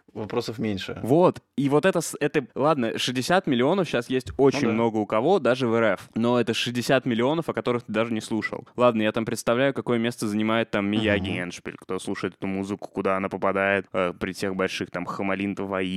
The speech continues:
Speaker 2: или как это называется,
Speaker 1: Да,
Speaker 2: ребята,
Speaker 1: да, большой,
Speaker 2: при всем
Speaker 1: много
Speaker 2: уважении.
Speaker 1: список.
Speaker 2: Попадаем, куда, э, понимаем, куда они попадают со своей музыкой, в какую аудиторию.
Speaker 1: Да.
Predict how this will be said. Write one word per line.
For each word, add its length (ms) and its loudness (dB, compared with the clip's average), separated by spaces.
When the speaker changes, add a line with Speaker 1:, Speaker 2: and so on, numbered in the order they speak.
Speaker 2:
или 120 -6
как 200 -4
это 160 -20
называется, 520 -2
Speaker 1:
Да, 80 2
Speaker 2:
ребята, 280 -2
Speaker 1:
да, 100 2
большой, 440 -2
Speaker 2:
при 80 0
всем 160 2
Speaker 1:
много 80 -2
Speaker 2:
уважении. 480 -2
Speaker 1:
список. 140 -12
Speaker 2:
Попадаем, 460 2
куда, 560 4
э, 40 2
понимаем, 400 2
куда 240 2
они 140 0
попадают 720 0
со 120 -8
своей 220 -2
музыкой, 320 -2
в 40 -4
какую 320 2
аудиторию. 600 0
Speaker 1:
Да. 240 -6